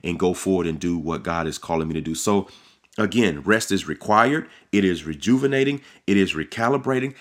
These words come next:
And here, probably the most important thing about rest,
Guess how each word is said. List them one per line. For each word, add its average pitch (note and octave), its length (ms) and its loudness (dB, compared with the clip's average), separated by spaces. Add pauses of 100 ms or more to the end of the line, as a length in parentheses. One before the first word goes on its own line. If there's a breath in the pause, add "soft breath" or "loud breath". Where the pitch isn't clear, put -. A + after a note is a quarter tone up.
And C3+ 120 -2
here, G3+ 220 -2
probably E3+ 480 -4
the A#2 100 -2
most A#2+ 380 -4 (260 soft breath)
important G#2 480 0
thing F#2 240 -2
about E2 320 -2
rest, E2+ 320 -2